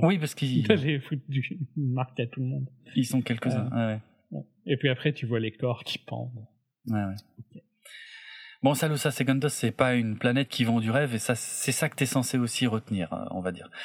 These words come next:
Speaker 1: Il y a pas trente-six planètes, ça va, mais il y a des infos à retenir s-, par rapport aux planètes, je dirais quand même. Euh... Bref, quoi d'autre ?
Speaker 2: Ça a pas l'air vraiment, euh, pire que celle des Harkonnen, hein.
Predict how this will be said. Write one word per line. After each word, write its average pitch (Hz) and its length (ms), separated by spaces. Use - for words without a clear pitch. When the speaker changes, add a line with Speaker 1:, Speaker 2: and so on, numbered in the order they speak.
Speaker 1:
Il - 20
y 135 40
a - 20
pas 190 140
trente-six 170 360
planètes, 147 440
ça - 260
va, 135 340
mais 120 260
il 120 60
y 120 80
a 123 140
des 120 260
infos 135 360
à 117 60
retenir 107 360
s-, - 320
par 90 100
rapport 95 220
aux 92 60
planètes, 90 360
je 90 80
dirais 90 220
quand - 120
même. - 140
Euh... 127 1200
Bref, - 680
quoi 127 180
d'autre ? 110 380
Speaker 2:
Ça - 40
a 95 40
pas 110 120
l'air 117 180
vraiment, 110 640
euh, 95 40
pire 131 360
que 104 100
celle 113 260
des 101 220
Harkonnen, 95 540
hein. 123 40